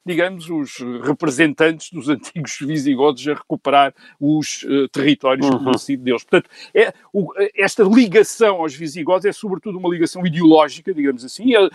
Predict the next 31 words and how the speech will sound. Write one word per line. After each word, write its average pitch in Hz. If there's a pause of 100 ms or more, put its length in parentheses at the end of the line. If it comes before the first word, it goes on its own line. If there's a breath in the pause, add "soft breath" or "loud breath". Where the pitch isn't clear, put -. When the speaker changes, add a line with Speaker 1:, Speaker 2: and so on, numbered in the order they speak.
(180 loud breath)
Speaker 1:
é 240
independentemente 233
de -
algumas, 175
eh, 147
ehm, 139 (400 soft breath)
continuidades 180
institucionais, 165
como, 147
por -
exemplo, 151
a 147
nível 151
do 143
direito, 143
o -
Código 127
de 135
Leis 120
Visigóticas, 120
que -
continua 123
a 127
Speaker 2:
Certo. -
Speaker 1:
ser, 117 (280 loud breath)
a, 127
a, 127
a, -
a, -
a -
vigorar 151